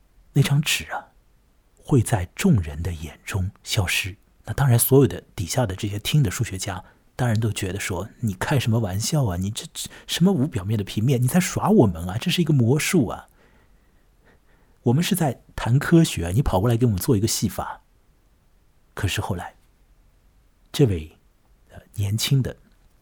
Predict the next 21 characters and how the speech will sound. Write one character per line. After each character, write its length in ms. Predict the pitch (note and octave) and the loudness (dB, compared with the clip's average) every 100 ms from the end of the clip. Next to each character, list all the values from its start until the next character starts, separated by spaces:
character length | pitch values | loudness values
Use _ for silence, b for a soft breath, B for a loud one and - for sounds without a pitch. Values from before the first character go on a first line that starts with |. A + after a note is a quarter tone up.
| _ _ _ _ _ _ _ | _ _ _ _ _ _ _
呃， 720 | - - _ _ _ _ F2 E2 | -20 -20 _ _ _ _ -14 -10
研 140 | E2+ | -6
究 120 | F2+ | -4
数 160 | G#2 A2+ | -2 -2
学 160 | - F2 | -2 -6
的 80 | |
人 160 | F#2 E2+ | -8 -8
吧， 360 | F#2+ - - - B B B B B B B B B _ _ _ _ _ _ _ _ - | -8 -8 -14 -20 B B B B B B B B B _ _ _ _ _ _ _ _ -10
他 140 | - | -2
又 180 | D#3+ F#3+ | 2 2
做 180 | - F2 | 0 -4
了 80 | D#2+ | -6
一 40 | |
个 80 | G2 | -10
演 180 | - E2 | -10 -10
示。 300 | - - F2 - _ _ _ _ _ _ - | -4 -4 -4 -10 _ _ _ _ _ _ 0
那 140 | G#3+ | 0
个 60 | G2+ | 2
演 180 | D#2+ D#2 | -4 -8
示 220 | - | -6
呢， 100 | G2 | -6